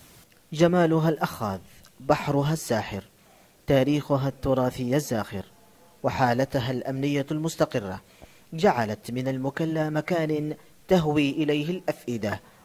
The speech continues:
وتتراقص طرباً لزيارتها. ثلاثة وفود أجنبية زارت المكلا خلال الشهر الماضي، اطلعوا خلالها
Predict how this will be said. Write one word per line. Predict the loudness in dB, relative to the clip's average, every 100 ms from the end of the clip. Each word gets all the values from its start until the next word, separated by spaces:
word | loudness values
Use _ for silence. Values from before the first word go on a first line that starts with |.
| -4
وتتراقص | 0 0 0 0 0 0 -4 -4
طرباً | -2 0 0 0 -2 -2 -8 -14 -20 _ -14 -8
لزيارتها. | -4 0 2 2 0 -4 -6 -10 -14 -20 -20 0
ثلاثة | 4 6 6 2 2
وفود | 0 6 6 6 2 0 -2
أجنبية | -6 2 2 2 0 -4
زارت | -2 2 2 0 -2
المكلا | -2 -2 0 2 2 2
خلال | 0 0 0
الشهر | 0 0 4
الماضي، | 4 4 -6 -6 -10 -14 -20 -20 -18 -10
اطلعوا | 0 4 4 4 2
خلالها | 0 0 0 0 0 -2